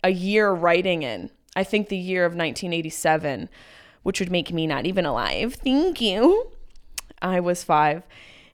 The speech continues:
And I've read it for a few reasons. I've read it to keep in touch with her,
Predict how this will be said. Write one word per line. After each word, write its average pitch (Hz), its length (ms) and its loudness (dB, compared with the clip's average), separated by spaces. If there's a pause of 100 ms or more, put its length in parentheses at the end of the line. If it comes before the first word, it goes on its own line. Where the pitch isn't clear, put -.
(120)
And 220 680 8 (560)
I've 220 280 10
read 220 240 10
it 226 200 4 (480)
for 254 240 6
a 262 60 4
few 370 240 10
reasons. 175 540 2
I've 202 180 6
read 226 160 10
it - 120 4
to 208 680 0 (240)
keep 226 320 -2 (260)
in 196 140 2
touch - 340 0
with 160 140 0
her, 170 420 0